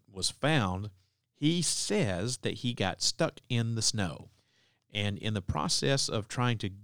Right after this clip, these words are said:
get himself free, he realized that he was beginning to experience the symptoms of a heart attack.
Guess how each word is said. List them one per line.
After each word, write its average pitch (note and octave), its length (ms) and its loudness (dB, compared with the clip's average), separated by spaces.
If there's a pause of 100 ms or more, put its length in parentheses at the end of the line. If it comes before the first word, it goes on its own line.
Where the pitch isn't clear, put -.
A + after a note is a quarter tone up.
(160)
get D3 200 4
himself A2+ 600 2
free, D#3+ 540 -4
he C3 240 -4
realized A2+ 880 0 (920)
that G#2+ 160 -2
he A2+ 180 0
was B2 360 2 (100)
beginning A2 420 -4
to A#2 180 -2
experience G2+ 840 -2 (240)
the G#2+ 80 -6
symptoms F#2 600 -2
of F#2 140 -6
a F2 80 -4
heart A#2 280 4
attack. F#2+ 480 -4